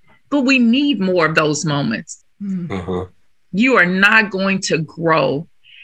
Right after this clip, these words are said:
Speaker 1: And what you do is you close yourself out from the possibility of having amazing relationships with people who think very differently than you do.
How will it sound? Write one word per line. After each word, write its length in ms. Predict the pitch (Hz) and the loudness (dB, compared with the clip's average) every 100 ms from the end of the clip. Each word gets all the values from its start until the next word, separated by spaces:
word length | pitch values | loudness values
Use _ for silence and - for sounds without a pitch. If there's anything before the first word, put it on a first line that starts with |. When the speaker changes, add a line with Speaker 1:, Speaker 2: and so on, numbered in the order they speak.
| _ | _
Speaker 1:
And 580 | 240 277 330 247 180 185 220 - | 2 2 2 2 2 -2 -6 -4
what 220 | 196 196 | -2 -2
you 80 | 185 | -2
do 220 | 220 226 | 0 0
is 100 | 208 | 0
you 80 | 208 | -2
close 340 | - 190 185 | -2 0 0
yourself 440 | 190 170 180 175 | -2 -2 -2 0
out 300 | 143 175 165 | 2 2 0
from 160 | - 175 | -4 -4
the 80 | 170 | -2
possibility 880 | - 175 170 165 160 170 170 - 170 | 0 0 -2 -4 -2 0 -2 -2 -4
of 80 | |
having 460 | 190 175 160 170 180 - - _ - | 2 2 2 0 -4 -10 -20 _ 0
amazing 680 | 185 180 190 220 208 185 160 | 0 2 2 2 2 0 0
relationships 840 | 156 165 196 - 156 165 160 - | 0 0 0 -2 -2 -2 -4 -6
with 100 | 175 | -8
people 300 | 180 160 175 | -8 -4 -4
who 140 | 175 | -4
think 220 | 170 175 165 | -2 -2 2
very 180 | 160 | 2
differently 420 | 160 156 156 165 156 | 2 -2 -2 -4 -2
than 220 | 147 151 | -2 -2
you 140 | 151 | -2
do. 260 | 147 - | -2 -4